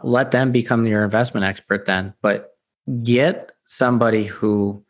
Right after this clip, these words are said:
is not just running around trying to collect assets and you're just a, a, a check mark on their belt there. You wanna actually get that value for what you're paying for. Otherwise, don't, don't bother.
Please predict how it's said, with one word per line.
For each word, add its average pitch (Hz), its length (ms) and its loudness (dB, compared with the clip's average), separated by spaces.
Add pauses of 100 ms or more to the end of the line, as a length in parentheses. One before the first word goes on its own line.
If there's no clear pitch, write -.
(680)
is 107 200 -2
not 113 460 0
just 107 320 0
running 104 240 0
around 101 360 0
trying 101 200 0
to 104 80 -4
collect 104 320 -2
assets 104 460 -2
and 101 100 -2
you're 98 120 -4
just 104 200 -8
a, 101 160 -4 (140)
a, - 300 -6
a - 120 -6
check - 260 -2
mark 101 220 0
on 101 180 0
their 98 120 -2
belt 127 380 -2
there. 104 220 0
You 113 200 -2
wanna 127 240 0
actually 113 640 -2 (280)
get 120 240 0
that 143 180 0
value 117 400 0
for - 120 -6
what 107 80 -6
you're - 100 -14
paying 143 120 -2
for. - 160 -8
Otherwise, 156 440 0
don't, 135 340 -4 (320)
don't 139 220 -2
bother. 131 420 -4